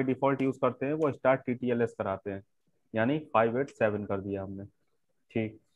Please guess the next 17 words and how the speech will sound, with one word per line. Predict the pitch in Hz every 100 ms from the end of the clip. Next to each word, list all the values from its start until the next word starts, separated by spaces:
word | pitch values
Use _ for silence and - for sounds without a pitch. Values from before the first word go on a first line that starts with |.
| _ - -
अब | 117
इसके | 123 -
बाद | 143 143 147
क्या | 135
करते | 131 -
हैं, | 151 170 _ -
Next | 113 110 -
करा | 104 98
देते | 98 95 101
हैं | 101 _ _ _ _ _
और | 113 139 127
password | 104 - 123 143 143 _ _ _ _ -
connect | 110 107 104
करा | 98 95
देते | 98 92 98
हैं। | 101 _ _ _ _ _ _ _ _ _ _ _ _ - -
तो | -